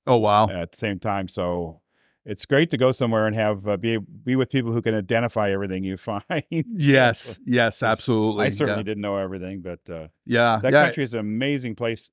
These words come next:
Speaker 2: to herp and just to visit. Uh,
Speaker 1: Yeah,
Speaker 2: I think
Speaker 1: yeah, I'm
Speaker 2: so.
Speaker 1: really looking forward to that, and, and not to mention the invertebrates. They've got some cool invertebrates down
Speaker 2: Yes,
Speaker 1: there.
Speaker 2: they do.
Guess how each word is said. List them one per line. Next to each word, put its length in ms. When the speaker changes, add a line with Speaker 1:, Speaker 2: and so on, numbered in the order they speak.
Speaker 2:
to 180
herp 280
and 160
just 200
to 80
visit. 400
Uh, 120
Speaker 1:
Yeah, 300
Speaker 2:
I 60
think 140
Speaker 1:
yeah, 180
I'm 160
Speaker 2:
so. 40
Speaker 1:
really 200
looking 280
forward 280
to 100
that, 300
and, 180
and 140
not 200
to 120
mention 300
the 120
invertebrates. 640
They've 160
got 160
some 160
cool 320
invertebrates 560
down 160
Speaker 2:
Yes, 60
Speaker 1:
there. 140
Speaker 2:
they 120
do. 280